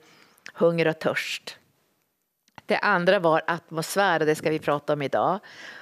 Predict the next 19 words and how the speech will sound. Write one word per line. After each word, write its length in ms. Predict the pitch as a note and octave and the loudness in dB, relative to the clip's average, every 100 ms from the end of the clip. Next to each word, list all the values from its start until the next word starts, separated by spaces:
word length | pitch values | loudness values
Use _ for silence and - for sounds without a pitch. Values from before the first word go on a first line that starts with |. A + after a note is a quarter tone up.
| - | -10
Och 120 | - | 0
det 100 | F3 | 0
tredje 520 | F3+ G#3+ F#3 E3+ E3+ D#3+ | 0 2 4 4 4 4
var 160 | D#3 | 4
ju 60 | D3+ | 2
sammanhållning. 1400 | - F3 D#3 C#3+ D3 C#3+ C3+ C3+ C#3 C#3+ D3+ G#3+ A3+ A3+ - - | 0 0 0 -2 -2 -2 -2 -2 -2 -2 -2 -2 -4 -10 -20 -20
Och 240 | - - E3+ | -10 2 2
det 100 | E3 | 2
fjärde 480 | F#3+ F3+ D#3+ D#3 | 2 2 2 2
var 300 | D3+ D3+ D#3 - F#3 | 2 2 0 0 4
ökad 420 | E3+ D#3+ - D#3+ | 4 4 -2 -4
känslighet 720 | - G3+ E3+ D3+ - D3+ D3+ | 0 2 2 -2 -2 0 0
för 100 | D3+ | -2
den 140 | D3+ | -2
heliga 480 | D3+ F3 D3+ D3 D3 | 0 0 0 -2 -4
ande 380 | - E3 C#3+ D3 | -2 -2 -2 -4
och 120 | - | -2
andens 400 | D#3 D3 C3+ - | -2 -4 -8 -6
nådegåvor. 760 | E3 C#3+ C#3+ C#3 D3 C#3+ D3 | -6 -4 -6 -4 -4 -2 -4